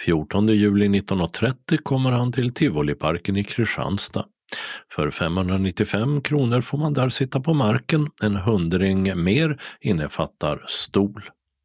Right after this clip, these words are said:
Femtonde juli kommer han till Norrvikens trädgårdar i Båstad. Samma klockslag. Biljetterna där kostar mellan tvåhundrafyrtiofem och sjuhundranittiofem kronor och säljs av Tixter.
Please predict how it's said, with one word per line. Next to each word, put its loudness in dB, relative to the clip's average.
Femtonde 2
juli 2
kommer -2
han 0
till 0
Norrvikens 2
trädgårdar 0
i 2
Båstad. -4
Samma -2
klockslag. -4
Biljetterna -2
där 2
kostar -2
mellan 0
tvåhundrafyrtiofem -2
och -4
sjuhundranittiofem 0
kronor 0
och 0
säljs -6
av -4
Tixter. -4